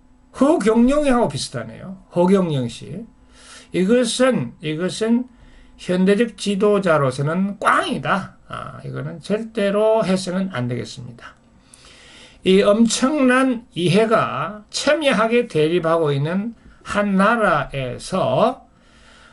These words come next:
어, 어떤 그 제로섬이 많이 발생할 수 있습니다. 이익을 두고 노조가 많이 가져가면 사주가 좀 적게 가져갈 수가 있고요.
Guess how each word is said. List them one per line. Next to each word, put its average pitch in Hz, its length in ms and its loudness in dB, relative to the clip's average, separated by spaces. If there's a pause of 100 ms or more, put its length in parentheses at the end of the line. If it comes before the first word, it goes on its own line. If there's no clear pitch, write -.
(160)
어, - 80 6
어떤 196 880 2
그 202 280 2
제로섬이 262 600 2
많이 233 580 -2
발생할 240 540 -2
수 - 140 -8
있습니다. 147 720 -2
이익을 208 480 2
두고 226 240 0
노조가 196 500 4
많이 185 340 2
가져가면 185 640 0
사주가 240 440 0
좀 151 180 0
적게 139 280 -2
가져갈 143 400 -2
수가 135 200 -10
있고요. 139 380 -2